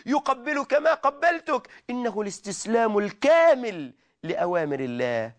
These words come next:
ولأوامر رسول الله صلى الله عليه وسلم. لكن لا تزاحم، لا تزاحم. تقبيل الحجر الأسود مستحب، تقبيل الحجر الأسود سنة. وأما أذية الناس حرام،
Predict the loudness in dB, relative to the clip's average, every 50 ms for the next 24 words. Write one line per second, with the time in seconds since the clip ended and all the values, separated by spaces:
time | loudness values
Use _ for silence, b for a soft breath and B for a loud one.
0 | _ _ _ _ -2 0 0 2 2 2 2 2 2 2 2 2 0 -2 -2 -2
1 | -2 -4 -4 -4 -6 -4 -4 -2 -2 0 2 2 2 2 0 -2 -4 b b b
2 | b -4 -4 -2 -2 -2 -2 0 0 0 0 2 2 0 0 -2 -4 -6 -6 -6
3 | -4 -4 -6 -6 b b b b -2 0 0 0 0 -2 -4 -6 -6 -6 -8 -10
4 | b b b 0 0 0 0 0 -2 -2 0 2 2 2 2 0 -2 -6 -8 -10
5 | -10 -16 _ _ _ _ -4 0 0 0 0 -2 -6 -6 -2 2 4 4 4 2
6 | 0 -4 -8 -8 -10 -14 _ b b b b b b -6 -4 -4 -6 -4 -2 0
7 | 0 0 0 0 -2 -2 -2 -2 -2 -2 -2 0 -2 -2 -2 0 -2 -2 0 0
8 | -4 -6 -4 -2 -4 -2 0 2 2 2 0 -2 _ _ _ _ b b b b
9 | b b b -4 -2 -4 -6 -4 -2 -2 -2 -2 -2 -2 -2 0 0 -2 -2 -2
10 | -2 -2 -2 0 0 -2 -2 0 0 0 0 2 2 0 0 0 0 -2 _ _
11 | _ _ _ _ -6 -2 -2 -2 0 -2 -4 -4 -2 0 0 0 2 0 -2 -4
12 | -4 -6 -4 -4 -4 -4 -4 -4 -2 0 -2 -2 -2 -4 -6 -4 -2 0 2 2
13 | 4 4 4 2 2 0 -4 -10